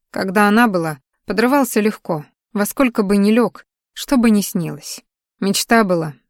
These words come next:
ее видел четко, за ней шел, а теперь... Не могу сказать, что мне все в жизни легко давалось, но и сложностей особых не испытывал. Я брался, делал, и оно получалось. И в спорте, и в учебе, и на работе, и в отношениях.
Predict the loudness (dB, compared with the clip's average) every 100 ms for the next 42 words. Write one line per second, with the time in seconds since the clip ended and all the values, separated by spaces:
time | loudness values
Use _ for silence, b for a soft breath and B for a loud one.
0 | -8 -2 2 2 2 0 -2 -2 -2 -2
1 | -4 -6 -4 -2 -4 -4 -6 -6 -8 _
2 | -10 -6 -6 -4 -6 -8 _ _ _ _
3 | -4 2 4 2 0 0 2 2 0 0
4 | 2 2 0 0 -2 0 0 0 0 -2
5 | -4 -4 0 -2 -2 -6 -10 -18 -18 -8
6 | -6 -4 -2 0 0 -2 -4 -6 -4 -4
7 | -4 -4 -6 -6 -8 -12 -14 -14 -20 -20
8 | _ _ _ -4 0 2 4 2 2 -2
9 | -4 0 2 2 -2 -2 2 2 2 0
10 | -2 -4 -8 -12 -16 -18 -18 _ _ _
11 | _ -10 -8 -2 2 2 2 -2 -2 -4
12 | 0 0 0 -2 -2 -2 0 -2 -4 -12
13 | -12 -6 -4 0 0 0 -4 -8 -10 -16
14 | -20